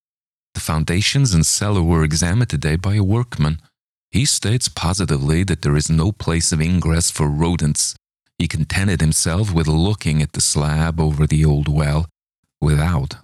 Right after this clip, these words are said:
lifting it. July nineteenth. While I was sitting in this chair late last night writing,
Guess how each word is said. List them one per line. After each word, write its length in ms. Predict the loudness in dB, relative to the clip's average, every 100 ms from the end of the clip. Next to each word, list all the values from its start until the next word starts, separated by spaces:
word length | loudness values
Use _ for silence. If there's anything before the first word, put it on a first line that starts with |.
| _ _ -2
lifting 420 | -2 0 -2 0
it. 200 | -2 -4 _ _ _ _ _ _ _ _ _ _ -8
July 320 | -2 0 0
nineteenth. 680 | 2 0 -2 -2 -4 -4 -14 _ _ _ _ _ _ -8
While 280 | -4 -2 -2
I 60 |
was 160 | 0 0
sitting 320 | 0 0 2
in 140 | 4
this 200 | 2 0
chair 480 | -2 -2 0 2 2
late 320 | 4 2 2
last 300 | 0 0 0
night 260 | 2 2 2
writing, 540 | 2 0 0 0 0